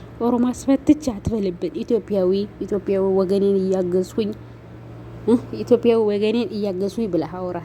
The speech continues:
የምሬን እኮ ነው። እዚህ ስትመጡ ምን ፊን ጅብቲ እዚህ ሸቃላ ነው የሚሏችሁ። እንግዲህ መልካችን እኮ ይለያል። አንዳንዴ ከሱዳኖች ወይም ከኬንያዎች ምናምን አካባቢ ጠቆር ያሉ ከሆነ ምናምን ነው እንጂ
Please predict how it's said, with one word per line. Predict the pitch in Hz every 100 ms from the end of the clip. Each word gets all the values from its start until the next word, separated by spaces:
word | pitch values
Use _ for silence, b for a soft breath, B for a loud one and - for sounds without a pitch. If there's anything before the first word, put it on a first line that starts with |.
| -
የምሬን | 254 285 339 339
እኮ | 320
ነው። | 208 202
እዚህ | 202 254 277 254
ስትመጡ | 262 240 262 269 359 - B B B B B
ምን | 403 453
ፊን | 427 403
ጅብቲ | 330 330 311
እዚህ | 294 277
ሸቃላ | 277 262 269 277
ነው | 240
የሚሏችሁ። | 196 180 185 208 -
እንግዲህ | 214 226 415
መልካችን | 381 320 294 285 233
እኮ | -
ይለያል። | 269 208 185 175 185
አንዳንዴ | 196 196 196
ከሱዳኖች | 190 202 190 185 180 180 185
ወይም | 185 180
ከኬንያዎች | 180 190 180 - 208 196 190 190 190 190 202
ምናምን | 190 190 196 190
አካባቢ | 180 202 190 185
ጠቆር | 180 180 196 190
ያሉ | 180 180
ከሆነ | 185 190 185 180
ምናምን | 185 185 196
ነው | 190
እንጂ | 202